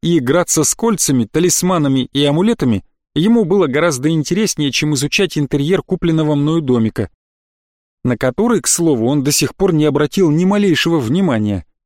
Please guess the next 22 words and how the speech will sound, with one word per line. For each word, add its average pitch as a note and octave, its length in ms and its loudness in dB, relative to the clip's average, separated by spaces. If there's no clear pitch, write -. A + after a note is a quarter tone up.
и G3+ 120 0
каждую E3+ 460 2
ночь G3+ 320 0
предпочитал E3 640 -2
уходить D#3 400 -2
спать - 320 -2
на E3 160 0
дерево. B2 440 0
Зря C3 300 0
только C#3 260 -2
деньги A2+ 320 0
потратил. G2 560 -4
Так A3 200 -2
или A#2 180 2
иначе, D#3+ 460 0
но C#3+ 240 0
вдоволь C#3+ 400 0
насмотревшись D3+ 760 -2
на D3 120 -2
учинённый D#3 520 0
фамильяром C#3+ 640 0
хаос – E3+ 560 -2